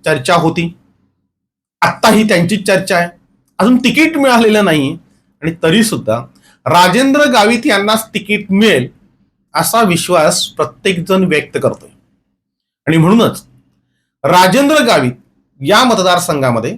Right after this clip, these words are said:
किती वेळा निवडणुका लढलेत, ते किती वेळा हरलेत आणि किती वेळा जिंकलेत,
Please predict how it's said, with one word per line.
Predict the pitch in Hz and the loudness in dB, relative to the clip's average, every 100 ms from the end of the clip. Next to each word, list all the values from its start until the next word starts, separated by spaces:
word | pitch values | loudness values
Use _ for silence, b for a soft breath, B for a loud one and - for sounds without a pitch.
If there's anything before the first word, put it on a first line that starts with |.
| - _ _ - | -14 _ _ -10
किती | 151 208 | -4 2
वेळा | 214 214 | 2 4
निवडणुका | 208 202 202 202 202 | 2 2 2 0 0
लढलेत, | 190 180 185 185 _ _ _ _ _ _ _ - | 0 0 -2 -8 _ _ _ _ _ _ _ -8
ते | 208 | -4
किती | 190 202 | -2 2
वेळा | 208 208 | 4 4
हरलेत | 170 165 180 190 - _ _ | 2 0 -2 -4 -10 _ _
आणि | 175 | -6
किती | 208 180 196 | -6 -6 -2
वेळा | 214 208 175 | 2 2 2
जिंकलेत, | 147 214 202 131 | 0 0 2 -2